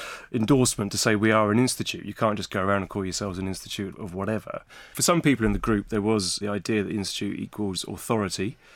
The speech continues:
but you can do authority in different ways. You can do it through your tone of voice, you can do it through your communications, through your, the way that you look and you feel. So we helped navigate with the board and, and the core sort of brand team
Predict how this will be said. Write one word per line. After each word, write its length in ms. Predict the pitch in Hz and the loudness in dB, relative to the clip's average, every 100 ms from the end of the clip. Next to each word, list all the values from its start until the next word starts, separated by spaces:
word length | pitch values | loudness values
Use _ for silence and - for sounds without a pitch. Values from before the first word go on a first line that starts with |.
| - _ | -20 _
but 200 | 120 - | -2 0
you 160 | 127 117 | -2 0
can 260 | - 117 | 4 2
do 260 | 107 139 120 | 4 4 4
authority 480 | 107 123 110 - 110 | 2 0 0 0 0
in 80 | 110 | 0
different 260 | 117 127 | -2 0
ways. 360 | 165 95 85 - | 2 2 -2 -6
You 60 | 101 | -4
can 240 | 101 98 | -4 -2
do 180 | 107 104 | -2 -2
it 120 | - | -4
through 280 | - - 98 | -8 -6 -4
your 160 | 92 90 | -6 -4
tone 240 | 113 98 | -2 -2
of 60 | 98 | 0
voice, 320 | 147 110 - | 0 2 -4
you 80 | 110 | -6
can 140 | 98 | -6
do 120 | 98 | -6
it 80 | 98 | -6
through 200 | - 95 | -6 -8
your 300 | 92 92 90 - - - - - | -6 -6 -8 -12 -20 -20 -20 -14
communications, 720 | - 104 95 135 123 - 87 | -4 -4 0 0 0 -2 -6
through 140 | 98 98 | -4 -4
your, 80 | 98 | -4
the 140 | 113 | -4
way 180 | 101 98 | -4 -2
that 60 | 95 | -2
you 100 | 98 | -4
look 180 | 101 | -4
and 120 | 95 92 | -6 -6
you 120 | 92 | -6
feel. 400 | - 117 85 - - - _ _ - | -2 -2 -4 -12 -20 -20 _ _ -6
So 400 | - 117 117 - - | 2 4 4 0 -6
we 100 | 110 | 0
helped 160 | 123 | 0
navigate 340 | 107 113 110 107 | 2 0 0 -2
with 100 | 101 | -4
the 60 | |
board 380 | 95 123 127 117 | -2 2 4 2
and, 160 | 107 101 | -2 -4
and 100 | 101 | -8
the 40 | |
core 320 | - 113 98 - | -6 -4 -4 -6
sort 220 | - 113 - | -6 -6 -6
of 80 | |
brand 280 | - 113 107 | 0 0 0
team 300 | - 113 107 | 0 2 0